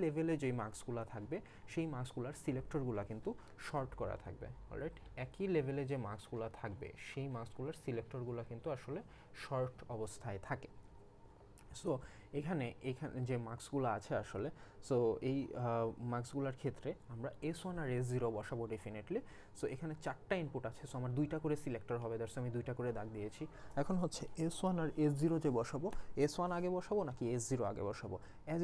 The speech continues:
usual এমএসবির সাইড থেকে শুরু করতে হবে। অলরাইট, এমএসবির সাইড থেকে হচ্ছে আমরা যাবো। So এস টু আমার already done, so এখন হচ্ছে আমি এস ওয়ান বসাবো এবং এস ওয়ানটা অবশ্যই এই লেফট সাইড থেকে এখান থেকে শুরু করবো। So এস ওয়ান,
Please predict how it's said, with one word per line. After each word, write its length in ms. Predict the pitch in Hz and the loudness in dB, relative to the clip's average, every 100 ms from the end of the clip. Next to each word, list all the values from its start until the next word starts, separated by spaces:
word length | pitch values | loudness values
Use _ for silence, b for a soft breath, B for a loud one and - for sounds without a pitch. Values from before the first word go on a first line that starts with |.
| 175 | 4
usual 260 | 170 165 208 B B - 160 | 4 2 0 B B 0 2
এমএসবির 420 | 180 165 170 180 - | 2 2 4 4 2
সাইড 180 | 139 - | 0 0
থেকে 140 | 135 123 | 0 0
শুরু 140 | - 104 104 | 0 -2 -4
করতে 180 | - 113 | -6 -4
হবে। 120 | 101 101 | -2 0
অলরাইট, 220 | 127 170 - 135 | 0 -2 -4 -2
এমএসবির 400 | 151 156 160 151 - | 0 0 0 -2 0
সাইড 160 | 123 - | -2 -2
থেকে 160 | 127 127 | -4 -2
হচ্ছে 180 | 117 - 123 | -2 -2 -4
আমরা 160 | 104 98 - | -2 -4 -4
যাবো। 180 | 87 - B B | -6 -8 B B
So 60 | - - | -2 0
এস 100 | 175 - | 0 2
টু 60 | 208 185 | 0 2
আমার 140 | 175 139 | 2 2
already 300 | 127 120 127 110 | 2 2 2 2
done, 140 | 143 220 - | -2 -2 -2
so 60 | 120 | -2
এখন 120 | 117 131 | 0 -2
হচ্ছে 140 | - 127 | -2 -2
আমি 80 | 127 127 | 0 0
এস 100 | 139 - 117 | 0 -2 -2
ওয়ান 180 | 117 131 95 | 0 2 0
বসাবো 300 | - 92 95 B B B | -4 -4 -4 B B B
এবং 120 | 107 - 165 | -2 0 0
এস 100 | 202 - | 0 0
ওয়ানটা 360 | 135 135 135 139 - B - 117 | 0 0 2 0 0 B -4 0
অবশ্যই 400 | 131 - 208 254 - - | 0 2 2 2 -4 -2
এই 80 | 117 - - 120 | -2 -2 -2 0
লেফট 200 | 127 - | 0 2
সাইড 160 | 139 117 - | 2 2 0
থেকে 160 | 135 214 165 | 0 4 4
এখান 140 | 135 127 | 2 0
থেকে 140 | 117 107 | 0 0
শুরু 140 | 117 101 | 0 -2
করবো। 180 | 90 85 - | 0 -2 -2
So 60 | 107 - | -4 -2
এস 100 | 160 - | -4 -4
ওয়ান, 140 | 147 | -4